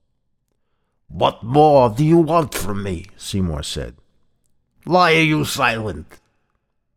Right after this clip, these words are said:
The bearded apparition looked back blankly. He was one of those red-headed Jews, with a Freudian mane. "Yeah, you want for me to do the talking," said Seymour.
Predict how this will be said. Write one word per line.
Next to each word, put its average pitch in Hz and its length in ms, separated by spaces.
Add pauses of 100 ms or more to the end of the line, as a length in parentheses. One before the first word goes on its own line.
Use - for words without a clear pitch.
(580)
The - 80
bearded 113 500
apparition 95 680
looked 87 220
back 85 320
blankly. 67 640 (1200)
He 104 160
was 95 220
one 117 160
of 117 100
those 95 320
red-headed 85 680
Jews, 71 640 (420)
with 110 120
a 113 80
Freudian 98 680
mane. 60 480 (400)
"Yeah, 104 260
you 113 180
want 127 440
for 104 160
me 143 260
to 127 100
do 98 200
the 92 160
talking," 87 560
said 73 260
Seymour. 60 680